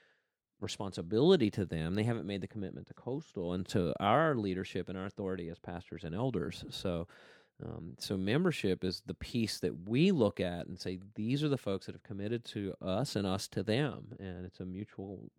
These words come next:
commitment to one another. And so, so small group leaders, I would just really encourage you. I mean,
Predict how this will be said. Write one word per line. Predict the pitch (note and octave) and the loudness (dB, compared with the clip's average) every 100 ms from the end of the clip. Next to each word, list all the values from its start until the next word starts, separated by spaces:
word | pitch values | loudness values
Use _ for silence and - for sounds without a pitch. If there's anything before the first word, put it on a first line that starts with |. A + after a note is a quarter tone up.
| - | -10
commitment | F#2+ G#2 - E2+ - | -4 -2 -2 -6 -8
to | - | -10
one | F2+ F2 | -6 -6
another. | E2 - E2 - - - _ _ _ - | -6 -6 -8 -10 -18 -20 _ _ _ -6
And | G2 F2 F2 F2 | -2 0 -2 -4
so, | - - F#2 | -4 -2 -2
so | - - B2+ G#2 | 2 8 8 8
small | - B2+ | 4 4
group | D#3 G2+ | 6 6
leaders, | G2 F#2+ | 6 6
I | |
would | C3 C#3+ | 6 6
just | G#2+ F#2 | 2 -2
really | F#2 F#2+ A#2+ C#3+ A2+ | -4 0 4 6 4
encourage | F2+ F2+ A2 C#3 C3 F#2+ | 0 0 0 0 0 -6
you. | E2+ E2+ | -8 -6
I | |
mean, | F#2 F2+ F2 | -6 -6 -8